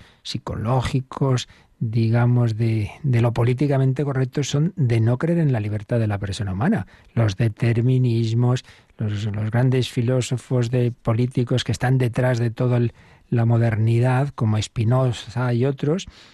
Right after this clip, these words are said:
pues realmente no creían en la libertad del ser humano. Y esos que hablan de libertades políticas, públicas y tal, pues sus, sus fundamentos son de no creer en esa libertad, sino que somos nada,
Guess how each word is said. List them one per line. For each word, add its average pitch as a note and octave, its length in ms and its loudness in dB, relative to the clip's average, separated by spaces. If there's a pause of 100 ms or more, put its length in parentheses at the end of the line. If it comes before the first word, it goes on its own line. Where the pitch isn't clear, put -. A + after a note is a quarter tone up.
(200)
pues - 180 -2
realmente C3+ 360 2
no F3 140 2
creían C#3+ 500 -4 (200)
en A2 180 0
la G#2 80 0
libertad G#2 400 -2
del B2+ 100 2
ser G2+ 220 -6
humano. C#3 360 0
Y - 140 -2
esos E3+ 260 0
que - 80 -4
hablan E3+ 220 2
de A2+ 100 -2
libertades A#2+ 600 -2
políticas, C3+ 580 -2
públicas D3 460 0
y D3 80 0
tal, E3+ 240 -2 (380)
pues B2+ 180 0
sus, B2 200 0
sus C#3 160 -6
fundamentos D3 760 0 (320)
son F3+ 260 0
de G3+ 100 2
no F#3 140 2
creer D#3 320 -2 (140)
en B2+ 160 2
esa B2+ 200 0
libertad, A2+ 500 -2
sino A#2 280 0
que G#2+ 140 -2
somos C3+ 300 2
nada, D#3+ 340 0